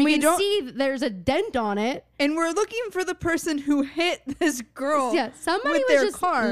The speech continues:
Speaker 1: literally run over by a car here. And there's a
Speaker 2: <laughs>
Speaker 1: car right over here with the door open. Looks like somebody ditched it pretty fast. It's not even parked in the correct way.
Speaker 2: <laughs>
Speaker 1: And there's a big skid mark on it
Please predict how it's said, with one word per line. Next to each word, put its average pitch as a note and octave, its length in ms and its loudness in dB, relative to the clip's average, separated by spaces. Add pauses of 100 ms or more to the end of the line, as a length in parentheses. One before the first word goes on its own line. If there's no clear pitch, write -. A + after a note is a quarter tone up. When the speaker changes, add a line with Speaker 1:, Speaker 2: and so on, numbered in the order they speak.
Speaker 1:
literally D#4+ 500 0
run A#3+ 460 -2
over B3+ 280 0
by A3+ 120 0
a G#3 120 0
car A#3 460 0
here. D#4 480 -2 (280)
And C#4+ 120 6
there's C#4+ 180 2
a D4 80 0
Speaker 2:
<laughs> C#4+ 80 -2
Speaker 1:
car D4 360 -2 (280)
right D#4 160 0
over F#4 140 0
here E4 140 0
with C#4+ 80 -6
the B3+ 80 -2
door C#4 220 0
open. A3+ 200 -2
Looks A3+ 180 -4
like A#3 120 -6
somebody A3+ 320 0
ditched A3 320 -4
it A3+ 160 -4
pretty G#3+ 240 -2
fast. A#3+ 340 -2
It's F#3+ 80 -6
not G#3 160 -2
even F3+ 180 -4
parked C4+ 540 -4 (100)
in G#3+ 60 0
the G#3+ 60 0
correct G#3 320 -8
way. A#3+ 480 -2 (200)
Speaker 2:
<laughs> D#4 100 0 (540)
Speaker 1:
And B3+ 600 -2
there's B3+ 200 0
a A#3+ 80 -2
big G#3+ 260 -4
skid - 300 -2
mark A3+ 200 -2
on F#3+ 200 0
it A3 200 -2